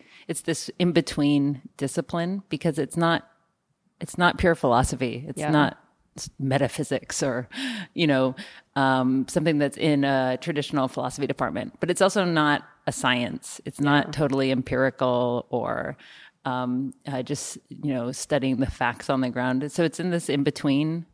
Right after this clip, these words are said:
Speaker 1: space, and the, the film tries to occupy that in-between space. I mean, political theory, in my view,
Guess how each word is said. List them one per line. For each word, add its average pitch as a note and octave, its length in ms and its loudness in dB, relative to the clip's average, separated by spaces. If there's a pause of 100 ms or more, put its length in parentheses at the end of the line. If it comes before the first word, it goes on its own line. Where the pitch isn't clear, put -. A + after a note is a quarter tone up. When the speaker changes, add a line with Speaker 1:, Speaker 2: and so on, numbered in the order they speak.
(140)
Speaker 1:
space, - 640 -4
and D3+ 180 0
the, C#3+ 380 0
the E3 80 2
film F#3 300 0
tries D3+ 240 2
to - 120 -4
occupy B2+ 520 -2
that - 260 -4 (100)
in-between C3 340 -4
space. - 300 -6
I C#3+ 40 -4
mean, D3 160 -2 (280)
political G#3 320 6
theory, D#3+ 300 4
in C#3 100 4
my D3+ 180 6
view, B2+ 420 2